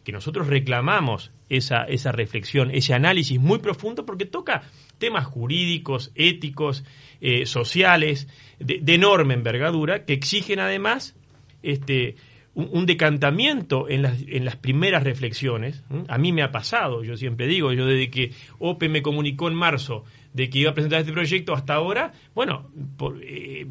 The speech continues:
la reflexión me ha permitido ir descubriendo una cantidad de aspectos que no los conocía, por lo tanto no los podía plantear a la ciudadanía, y creo que la ciudadanía tiene el derecho a tener toda la información, a tener todo el tiempo de reflexión antes de que el Parlamento,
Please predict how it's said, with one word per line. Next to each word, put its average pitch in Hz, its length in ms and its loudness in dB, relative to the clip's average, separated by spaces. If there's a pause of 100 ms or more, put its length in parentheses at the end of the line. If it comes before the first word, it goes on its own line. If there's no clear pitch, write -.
la 139 100 2
reflexión 139 480 2
me 247 60 0
ha 185 40 -4
permitido 156 420 0
ir 185 60 0
descubriendo 180 720 2
una 135 160 0
cantidad 127 380 -2
de 160 60 -2
aspectos 147 520 -6 (240)
que 127 260 -2
no 123 180 -2
los 123 100 -2
conocía, 139 480 0
por 113 100 -4
lo 107 100 -2
tanto 113 260 -2
no 120 80 -2
los 117 120 -4
podía 117 260 -4
plantear 120 260 -2
a - 20 0
la 120 40 0
ciudadanía, 143 400 2 (220)
y 170 100 -2
creo 220 140 -2
que 214 80 4
la 196 60 4
ciudadanía 196 400 2
tiene 214 180 2
el 208 140 -2
derecho 190 520 0 (640)
a 151 260 6 (180)
tener 147 300 4
toda 247 240 2
la 220 80 2
información, 131 800 -2 (340)
a 139 120 0
tener 165 220 2
todo 247 300 -2
el 190 100 -6
tiempo 180 420 2
de 143 60 2
reflexión 139 640 0
antes 147 400 0
de 127 220 0 (280)
que - 80 -4
el 117 100 -2
Parlamento, 113 600 0